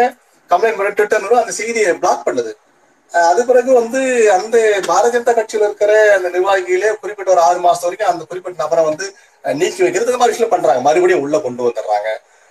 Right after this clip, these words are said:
அதுங்கிற தகவல் ஒண்ணு. ரெண்டாவது, ஒரு தவறான செய்தி ஒண்ணு இருக்குது அப்படின்னு சொல்லிட்டு Twitter நாம பிளாக் பண்றது வேற யாராவது ஒரு நிறுவ-, ஒரு நிறுவனமோ வந்து, வந்து சரியில்லைன்னு சொல்லி சொன்னா அதை வந்து Twitter நிறுவனம் வந்து பிளாக் பண்ணுது அப்படின்னு நிலைமை வரும்போது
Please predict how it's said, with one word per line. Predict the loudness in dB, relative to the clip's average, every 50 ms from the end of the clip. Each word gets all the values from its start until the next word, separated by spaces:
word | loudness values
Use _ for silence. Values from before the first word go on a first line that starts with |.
| _ -4
அதுங்கிற | -4 -2 -2 -2 -2 -2
தகவல் | -2 -2 0 2 2 0 0 -2 -4
ஒண்ணு. | -6 -8 -6 -6 -6 -6 -8 -12 _ _ _ _ _ -8
ரெண்டாவது, | -6 -6 -4 -4 0 2 2 4 4 2 2 2 2 4 4 2 0 -2 -8 -20 _ -20 -14 -8
ஒரு | -4 0 0 0 2
தவறான | 2 2 2 4 4 4 4 2 2
செய்தி | 0 -2 -4 -2 -2 0
ஒண்ணு | 0 0 2 0
இருக்குது | 0 0 0 0 0
அப்படின்னு | 0 0 -2 -6
சொல்லிட்டு | -6 -6 -2 -2 -2 -2 -2 -2
Twitter | -4 -2 0 0 0 0
நாம | 0 2 2 2 2
பிளாக் | 2 0 0 0 0 0
பண்றது | -2 0 0 0 0 2
வேற | 2 2 2 2
யாராவது | 2 2 4 2 2 2
ஒரு | 0 -2 -2 -4
நிறுவ-, | -2 -2 0 0 0 -2 -4 _ _ _ _
ஒரு | 0 2 2 2 2 2
நிறுவனமோ | 2 4 4 4 4 4 4 4 4 2
வந்து, | 2 2 2 2 2
வந்து | 2 2 0 -2
சரியில்லைன்னு | -2 0 0 0 0 0 0 0 0 -2
சொல்லி | -4 -6 -12 -12
சொன்னா | -12 -12 -10 -8 -4 0 2 2 4 2 2 0 -4 _ _ _ _ _ _ _ _
அதை | -2 0 2 2
வந்து | 2 0 0 0 2 2 4 4 4 2 4 4 4 4 2 0
Twitter | -6 -8 -2 -2 0 0
நிறுவனம் | 2 2 2 2 2 4 2
வந்து | 2 0 -2 -6 -2
பிளாக் | 0 2 2 2 0 0 -2
பண்ணுது | -2 0 0 0 2 2 2 2 2 0
அப்படின்னு | -2 -4 -4 -6 -4 -2 0
நிலைமை | 0 2 2 2
வரும்போது | 0 0 -2 -6 -8 -4 -2 0 0 0 -2 -4